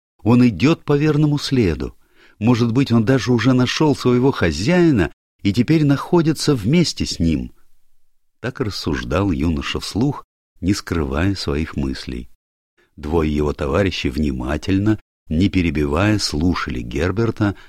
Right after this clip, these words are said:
хотя только один Гедеон Спилет соглашался с доводами юноши. Что касается Пенкрофа, то он уже составил себе определённое мнение на этот счёт, но всё же допускал, что Наб просто зашёл в своих поисках дальше, чем накануне,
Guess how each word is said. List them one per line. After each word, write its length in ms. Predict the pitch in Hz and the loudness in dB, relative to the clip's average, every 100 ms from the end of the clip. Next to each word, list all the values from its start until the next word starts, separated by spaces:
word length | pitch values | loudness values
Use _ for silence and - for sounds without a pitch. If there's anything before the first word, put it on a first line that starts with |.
| - - - | -20 -20 -10
хотя 340 | 87 - 123 | -8 -4 -4
только 400 | - 127 120 113 | 0 -2 0 0
один 420 | 107 92 131 127 | 0 0 0 0
Гедеон 480 | 90 110 107 107 104 | 0 0 2 2 0
Спилет 640 | - - 139 139 101 - - - - | -2 -6 -2 0 0 -4 -10 -20 -14
соглашался 960 | - 65 67 - - 78 107 - 110 | -10 -8 -6 -6 -4 -2 -2 -4 -8
с 60 | 80 | -6
доводами 500 | 67 73 73 76 73 | -4 -4 -4 -2 -2
юноши. 560 | 67 65 62 - - - - - - - _ - | -4 -6 -8 -10 -12 -16 -20 -20 -20 -20 _ -18
Что 200 | - 76 | -10 -8
касается 540 | 85 - 78 76 - | -6 -2 -2 -2 -8
Пенкрофа, 680 | - 101 101 87 80 82 67 _ _ _ | -2 0 0 0 -4 -4 -6 _ _ _
то 100 | - | 0
он 120 | 107 104 | 2 2
уже 200 | 92 101 | 0 -2
составил 600 | 98 85 - 131 120 110 | -2 -4 -2 0 0 0
себе 280 | 95 98 | -2 0
определённое 680 | 101 95 87 98 110 107 107 | 0 0 0 2 2 2 2
мнение 500 | 107 87 78 69 65 | 2 2 2 0 -4
на 160 | 69 67 | -4 -6
этот 240 | - - | -8 -8
счёт, 400 | - 127 131 - _ _ _ _ _ _ | -4 -2 -2 -4 _ _ _ _ _ _
но 260 | 80 73 123 | -6 0 0
всё 260 | - 147 127 | 0 -2 -2
же 120 | 131 | -2
допускал, 800 | 123 127 - - - 113 95 65 | -4 -4 -6 -10 -2 0 0 -2
что 280 | - 73 | -6 -6
Наб 480 | 67 64 80 120 - | -4 -2 -2 -2 -6
просто 420 | - 92 92 - | -6 -4 -4 -6
зашёл 520 | 67 78 - - 113 101 | -6 -4 -4 -2 0 -2
в 80 | |
своих 340 | - 73 71 - | -6 -6 -6 -4
поисках 460 | 73 69 - 65 | -4 -4 -6 -8
дальше, 460 | 62 76 80 - 71 | -4 -4 -4 -4 -8
чем 220 | - 67 | -8 -8
накануне, 640 | 67 - 64 87 113 117 | -10 -10 -6 0 0 0